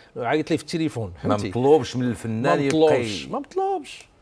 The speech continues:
Speaker 1: كاين ناس اللي مهم-، مخ-، مختصين في ال-، يهز رساله ويديها. آه، <laughs> لان هذه المساله بسيطه، ولكن باش تبدع بناء على انتاج خطاب
Speaker 2: مهم.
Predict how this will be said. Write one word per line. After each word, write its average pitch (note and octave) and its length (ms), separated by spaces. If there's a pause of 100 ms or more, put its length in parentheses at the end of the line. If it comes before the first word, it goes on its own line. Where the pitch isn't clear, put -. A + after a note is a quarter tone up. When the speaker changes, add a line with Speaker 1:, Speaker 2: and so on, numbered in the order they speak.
(200)
Speaker 1:
كاين G#4 180
ناس A4 160
اللي D#4 240
مهم-، D4 320
مخ-، - 180
مختصين A3 580
في - 100
ال-، D#3+ 380
يهز A2 240
رساله E3+ 360
ويديها. A#2 460 (680)
آه، A2 440
<laughs> - 0
لان E3+ 300
هذه D#3+ 120
المساله G#3 320
بسيطه، A3+ 560 (420)
ولكن G3+ 380
باش F#3+ 280
تبدع C#3+ 460
بناء D#3+ 580
على C#3 600
انتاج D3+ 460
خطاب D3+ 760 (760)
Speaker 2:
مهم. A2 520